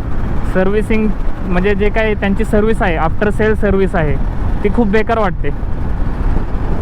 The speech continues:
आणि खूप जणांचं असं म्हणणं आहे की यार, बाईकमध्ये खूप इश्यू असतात रॉयल एनफिल्डच्या. पण माझं म्हणणं असं आहे की यार, तुम्हाला ज्या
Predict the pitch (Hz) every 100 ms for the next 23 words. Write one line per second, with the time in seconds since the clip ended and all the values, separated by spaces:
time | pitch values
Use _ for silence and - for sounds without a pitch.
0 | - 143 165 175 180 185 180 185 185 185
1 | - - - - - - - 226 247 226
2 | 226 226 220 233 226 226 226 226 240 233
3 | 233 233 208 214 214 220 208 226 208 214
4 | 226 202 170 160 165 175 180 175 160 147
5 | 151 - - - - - - 208 233 233
6 | 240 220 185 190 196 220 240 226 233 240
7 | 214 233 226 208 190 180 - - - 208
8 | 220 220 226 - - - - - - -
9 | - - - - - - - - - -
10 | - - - 220 240 262 269 262 233